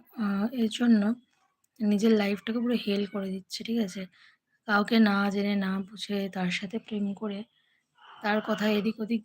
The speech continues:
গিয়ে ভুলভাল ডিসিশন নিয়ে নিচ্ছে। আর তার, আ,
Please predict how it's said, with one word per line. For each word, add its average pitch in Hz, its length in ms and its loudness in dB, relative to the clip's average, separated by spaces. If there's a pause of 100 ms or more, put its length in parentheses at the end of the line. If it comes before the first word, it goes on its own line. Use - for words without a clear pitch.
(100)
গিয়ে 220 360 2
ভুলভাল 220 540 2
ডিসিশন 202 360 2
নিয়ে 196 180 0
নিচ্ছে। 196 420 -8 (760)
আর 185 520 2 (180)
তার, 226 480 2 (540)
আ, 220 60 -8